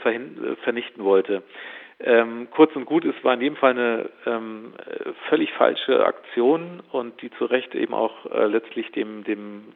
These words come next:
damaligen Verfassungsschutzpräsidenten ja das Amt gekostet hat. Dennoch muss ich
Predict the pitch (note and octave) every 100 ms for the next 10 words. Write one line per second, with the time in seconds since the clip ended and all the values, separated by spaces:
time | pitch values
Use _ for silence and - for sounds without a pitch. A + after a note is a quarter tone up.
0 | _ G#2 G#2+ G#2+ G#2+ G#2 G2+ G#2+ - G#2+
1 | G#2+ B2 - - - G#2+ A2 B2 - A2
2 | G2+ - - - - B2 - G#2+ - -
3 | - - - - - - _ - B2+ A#2
4 | A#2 - A2 A2